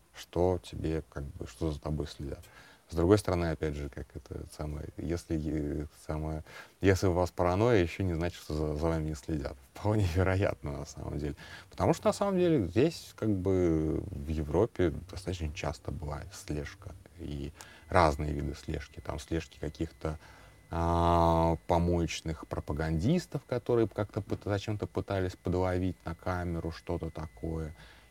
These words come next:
Еще какие-то такие вот подобные очень странные вещи были. Ну, то есть, как бы, э, у них на это есть деньги, у них на это есть ресурсы. А, европейские службы контрразведки очень слабы.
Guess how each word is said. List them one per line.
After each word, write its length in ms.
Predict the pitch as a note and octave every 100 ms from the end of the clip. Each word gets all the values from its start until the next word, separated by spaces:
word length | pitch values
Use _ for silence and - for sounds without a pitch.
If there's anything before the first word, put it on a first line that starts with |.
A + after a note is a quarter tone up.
| -
Еще 320 | D#2+ - C#3+
какие-то 440 | D3+ - C#3 B2+
такие 360 | A2+ A2+ - A2
вот 120 | G#2+
подобные 580 | - F#2 F#2+ G2+ F2 F2+
очень 240 | F2+ -
странные 640 | - - F2 F#2 F2 E2+ E2
вещи 420 | E2 D#2 - -
были. 360 | D2+ E2 D#2 C#2+ - - - -
Ну, 80 | F#3
то 140 | -
есть, 120 | F3+ -
как 160 | D#3 C#3+
бы, 280 | C3+ B2 - - - _
э, 40 | - -
у 100 | C3+ C#3
них 300 | F3 - - E3 -
на 140 | A#2+ B2
это 200 | A#2 G2+
есть 320 | F2 E2+ G2
деньги, 440 | A#2 E3+ E3 C#3+ B2
у 120 | G2+
них 140 | F#2+ -
на 180 | D#2+ F2
это 180 | E2 E2
есть 280 | E2+ F2+ -
ресурсы. 760 | A2 - F3+ E3+ - - B2+ - - - - _
А, 720 | G#2 G2+ F#2+ F#2+ F#2 F#2 F2 -
европейские 640 | F2 F#2 G#2+ G#2 F2 -
службы 340 | - F#2+ F2 D#2
контрразведки 720 | E2 D#2+ E2 D#2 D#2 D#2 -
очень 300 | G#2+ G#2+ E2
слабы. 560 | - - D#2 E2+ C#3